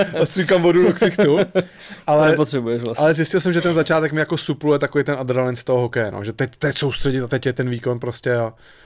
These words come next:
Speaker 1: a musím se na to soustředit.
Speaker 2: Tohle mi udělal Pepa Toma v Drážďanech. Jak tam byl vstup mezi střídačkama a bylo to krátce předtím, než začal zápas, jak jsme tam měli ještě popisovat atmosféru. Tereza byla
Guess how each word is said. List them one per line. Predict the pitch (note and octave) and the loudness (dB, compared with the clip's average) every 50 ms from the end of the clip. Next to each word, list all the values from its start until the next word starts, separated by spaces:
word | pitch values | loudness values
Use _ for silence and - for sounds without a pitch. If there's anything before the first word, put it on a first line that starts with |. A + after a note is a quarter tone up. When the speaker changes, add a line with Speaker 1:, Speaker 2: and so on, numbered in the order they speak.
| _ _ _ - | _ _ _ -8
Speaker 1:
a | - A#2 A2 G#2+ G#2+ G#2+ A2 A2 | -6 -6 -4 -4 -4 -6 -6 -8
musím | A2+ A2+ - - B2 | -10 -10 -10 -8 -8
se | G#2 A#2+ | -6 -6
na | A2 A2 | -6 -6
to | A2+ | -6
soustředit. | - - G#2 - - - - - - _ _ _ | -8 -10 -10 -10 -10 -12 -12 -14 -16 _ _ _
Speaker 2:
Tohle | - D3 C3+ C3+ | -2 0 2 2
mi | C3+ C3+ | 2 2
udělal | C3+ C3 C#3 C#3 C3+ | 2 2 2 2 0
Pepa | C3+ - C3 - C#3+ C3+ | 0 -4 -4 -2 -2 -2
Toma | - C#3 C3+ C#3 | -2 -2 -2 -2
v | C#3 C3+ | -2 -2
Drážďanech. | C#3 C3 B2+ C3 B2+ C3+ C#3+ C#3 B2+ G#2+ G#2+ - - _ _ _ _ - D2 | 0 0 0 0 -2 -2 -2 -4 -4 -6 -8 -12 -18 _ _ _ _ -20 -18
Jak | D2+ - - - | -18 -16 -8 -4
tam | - A#2+ B2 | -4 -2 0
byl | C3 C3 | 0 -2
vstup | A#2+ - - - B2+ A#2 | -2 -4 -6 -6 -4 -2
mezi | B2 A#2+ B2 C#3 | -2 -2 -2 -4
střídačkama | C#3 - - - C3 C3 B2+ - - - C3 A2+ A#2 G#2+ G2+ D3 F3 - - - - - - | -4 -6 -6 -4 -2 -2 -2 -2 -2 -4 -4 -2 -2 -4 -4 -6 -10 -14 -20 -20 -20 -12 -8
a | - | -4
bylo | A#2+ B2 A#2+ A#2+ | 0 2 2 2
to | - C#3 | 2 0
krátce | - C#3 C3 A#2+ A#2+ - - - - - B2+ B2 B2+ B2 B2+ C3 | 0 2 2 2 0 0 -6 -8 -4 -2 -2 0 0 -2 -4 -4
předtím, | - - - B2+ - B2+ | -6 -8 -10 -8 -6 -6
než | B2+ B2+ B2+ | -4 -4 -4
začal | B2 A#2 - D3 C3 B2+ | -4 -4 0 0 2 2
zápas, | B2+ B2 A#2 A#2 - B2 C3 | 2 2 0 0 0 -4 -6
jak | B2+ A#2 | -8 -8
jsme | - B2+ | -8 -6
tam | A#2 B2 A#2+ | -4 -4 -2
měli | B2+ B2 B2 B2+ | 0 0 0 0
ještě | A#2+ - - | -2 -2 -6
popisovat | B2 B2 A#2 - B2 - C#3 C3 A#2+ - | -8 -8 -8 -8 -4 -2 -2 -2 -2 -4
atmosféru. | G#2+ C3 B2+ B2 - - C#3+ C3 C3+ B2+ | -6 -8 -6 -6 -4 0 0 0 0 0
Tereza | - C3 B2 B2 B2+ C3 | 0 0 0 0 0 0
byla | B2 B2 B2+ B2+ B2+ | 0 2 2 2 2